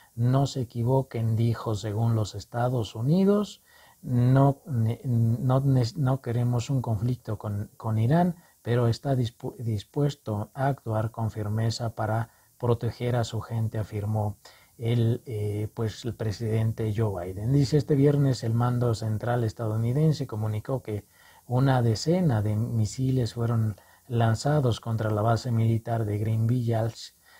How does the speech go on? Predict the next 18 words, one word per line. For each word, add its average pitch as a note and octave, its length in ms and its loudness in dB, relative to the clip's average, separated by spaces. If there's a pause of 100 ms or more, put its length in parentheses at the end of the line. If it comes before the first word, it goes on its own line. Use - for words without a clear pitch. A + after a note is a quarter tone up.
(160)
eh, A2 220 0
perteneciente B2+ 920 0
a A2+ 40 4
las G#2+ 180 0
fuerzas A2 520 -2
de A2+ 120 0
la A2 160 0
coalición G#2+ 760 -2 (360)
y B2 200 0
ubicas-, A2 480 0
y C3+ 240 0
ubicada B2+ 720 0
en B2+ 180 -2
el C3+ 220 -2 (320)
yacimiento A#2 880 2
de G2+ 140 2
gas A2 340 0
Al-Omar A2 720 -2